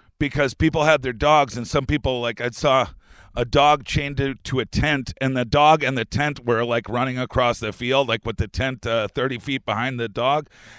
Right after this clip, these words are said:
And then I'm trying to find that guy that owns that dog, and then there's another dog chained up to a tree, and then there's another dog antagonizing him that's off the leash, and then there was a dog fight,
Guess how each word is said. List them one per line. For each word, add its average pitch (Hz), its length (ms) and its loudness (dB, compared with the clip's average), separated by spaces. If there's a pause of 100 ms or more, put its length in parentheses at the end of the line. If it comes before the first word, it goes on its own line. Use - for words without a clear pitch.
(160)
And 143 160 -4
then 175 100 -2
I'm 165 100 -2
trying 165 200 0
to 165 60 -4
find 156 320 -2
that 185 240 -2
guy 127 320 -2
that 131 140 -4
owns 143 280 -8
that 175 280 2
dog, 120 400 -2 (380)
and 156 160 -4
then 180 120 -4
there's 151 180 -2
another 185 260 -4
dog 147 360 -2 (180)
chained 160 320 -4
up 160 200 -2
to 139 140 -8
a 135 60 -4
tree, 175 640 -4
and 143 120 -8
then 147 120 -8
there's 127 200 -10
another 170 240 -4
dog 143 280 0
antagonizing 135 840 -2
him 139 160 -8
that's 123 260 -6
off 185 260 2
the 113 120 -8
leash, 113 420 -8 (400)
and 151 160 -8
then 175 140 -4
there 160 120 0
was 143 140 -4
a 135 60 -6
dog 160 400 2
fight, 160 520 0